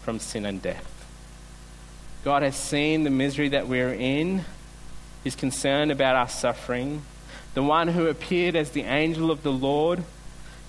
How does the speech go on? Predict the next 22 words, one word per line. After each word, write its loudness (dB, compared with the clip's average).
would -2
come 2
himself. -2
That 2
is 0
Jesus 0
Christ. -4
The 0
one 4
who 2
would 0
come 2
into 2
this -2
world, 4
who's 0
described 2
as 2
Emmanuel, 4
God 4
with -2
us. -4